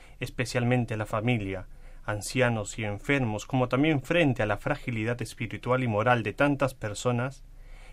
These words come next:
en particular los jóvenes, la comunidad entera se siente interpelada a partir de sus pastores y especialmente de sus obispos. Su trabajo debe ser desarrollado en la pastoral familiar,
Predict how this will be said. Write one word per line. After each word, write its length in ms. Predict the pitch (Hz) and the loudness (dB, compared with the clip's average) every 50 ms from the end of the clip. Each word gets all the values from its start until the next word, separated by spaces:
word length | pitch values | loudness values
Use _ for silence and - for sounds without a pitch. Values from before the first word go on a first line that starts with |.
| - - | -4 0
en 180 | 123 117 113 | 2 2 2
particular 680 | - 117 - - - 117 - - 107 113 120 123 117 107 | 2 0 -2 -2 -4 -4 -2 -2 2 2 2 2 2 0
los 200 | 113 107 101 - | -4 -4 -4 -2
jóvenes, 580 | - - 139 123 107 101 107 113 117 - - - - - - - - | 0 0 2 2 2 0 -2 -4 -6 -10 -14 -16 -16 -16 -16 -12 -4
la 180 | - 120 113 - | -2 -2 0 2
comunidad 600 | - 143 139 135 127 123 120 120 131 143 143 - | 4 4 6 6 6 6 4 6 6 4 4 2
entera 500 | - 143 131 120 113 - 135 135 127 120 | 0 0 2 2 2 4 4 4 4 4
se 140 | 107 - - | 2 0 -4
siente 500 | 113 - - 127 127 127 123 - 120 - - | -4 0 4 4 4 4 2 0 -2 -2 0
interpelada 920 | 170 151 143 135 143 139 127 120 - - 110 113 113 104 95 95 95 110 - - - - - - - | 2 2 2 4 4 2 0 0 -2 -2 0 2 2 2 2 0 -4 -8 -12 -16 -20 -20 -20 -14 -10
a 160 | - 139 123 | -6 -6 -2
partir 440 | - 123 113 - - - 139 123 123 | 2 2 2 2 2 0 0 2 0
de 100 | - 135 | -2 -2
sus 200 | 123 - 123 - | -2 -2 -4 -6
pastores 680 | - - 117 - - - - 160 170 170 156 135 - - | -4 -2 -4 -4 -4 -4 0 0 0 2 0 -2 -2 -4
y 40 | 123 | -6
especialmente 840 | 110 - - 123 117 - 123 123 123 127 143 151 160 165 156 - 127 | -6 -6 -6 -8 -6 -4 -2 0 2 2 2 4 2 0 0 -2 -4
de 100 | 113 110 | -4 -4
sus 280 | - - 139 127 - | -4 -4 -4 -4 -4
obispos. 680 | 123 107 110 107 - - - - 107 - - - - - - - | -4 -4 -4 -4 -6 -8 -8 -8 -8 -8 -10 -12 -14 -18 -20 -18
Su 200 | - - - - | -14 -10 -6 -4
trabajo 440 | - - 123 120 127 127 123 - 135 | 0 2 4 6 6 6 6 4 2
debe 220 | 123 127 120 123 117 | 2 4 4 4 4
ser 300 | - - 131 123 120 123 | 4 2 2 2 2 2
desarrollado 680 | 120 117 - - 120 - 120 107 - - 123 123 123 | 0 0 2 2 2 2 2 2 4 4 4 6 6
en 60 | 117 | 6
la 100 | 113 110 | 4 4
pastoral 420 | 95 - - - - 117 120 117 110 | 2 0 -2 -2 0 0 2 0 0
familiar, 580 | - - 113 110 104 101 107 104 101 101 - | 0 -2 -2 -2 0 0 2 2 0 0 -2